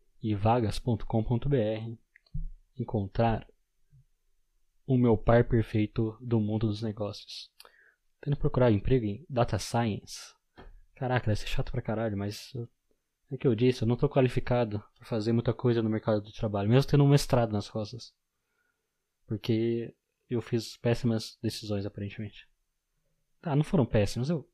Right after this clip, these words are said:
eu não tenho, não é, eu faria tudo de novo. Só que pro, pro meu currículo não pesou muito,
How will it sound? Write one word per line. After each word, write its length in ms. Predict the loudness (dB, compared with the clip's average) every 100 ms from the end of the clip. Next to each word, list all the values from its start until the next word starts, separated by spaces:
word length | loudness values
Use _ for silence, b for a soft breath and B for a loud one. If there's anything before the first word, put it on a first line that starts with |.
| -8
eu 60 |
não 80 | -6
tenho, 400 | -2 0 0 -6 _ _ _ _ _ _ _ _ -8
não 200 | -2 0
é, 100 | -2
eu 280 | -6 -12 -12 _ -20 -6
faria 240 | 2 2
tudo 240 | 2 -2
de 80 | -2
novo. 260 | -2 -4 -8 _ _ _ _ _ _ _ _ _ _ _
Só 160 | -2
que 100 | -2
pro, 420 | 2 4 6 2 -4 -16 _ _ _ -8
pro 140 | 4
meu 100 | 4
currículo 460 | 6 6 4 2 4
não 140 | 4
pesou 320 | 4 2 4 2
muito, 320 | 0 -6